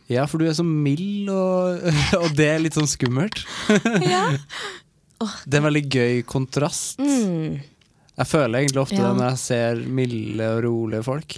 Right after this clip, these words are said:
Speaker 2: Ja.
Speaker 1: De er jo, de har, det er mye mørke der, tror jeg.
Speaker 2: Ja, det, det, ja. Mm.
Speaker 1: Ja. Eller mye aggresjon som bare ligger.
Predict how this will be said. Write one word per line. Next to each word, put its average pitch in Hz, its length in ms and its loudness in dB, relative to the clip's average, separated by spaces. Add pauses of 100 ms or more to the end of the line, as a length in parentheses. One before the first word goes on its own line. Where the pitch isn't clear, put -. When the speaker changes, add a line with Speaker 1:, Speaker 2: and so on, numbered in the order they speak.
(120)
Speaker 2:
Ja. 196 180 0 (240)
Speaker 1:
De 117 160 -2
er 104 140 0
jo, 113 200 0
de 127 640 -6
har, 139 320 -4
det 123 160 -4
er 117 80 -2
mye 117 200 0
mørke 113 360 -4
der, 107 240 -6
tror 131 160 -6
jeg. - 400 -14
Speaker 2:
Ja, 196 80 -12 (240)
det, 226 140 -10 (400)
det, 185 300 -6 (260)
ja. 208 160 -2 (160)
Mm. 202 320 2
Speaker 1:
Ja. 113 100 -4 (500)
Eller 120 140 -4
mye 117 220 0
aggresjon 117 580 -2
som 123 140 -4
bare 113 200 0
ligger. 110 300 -4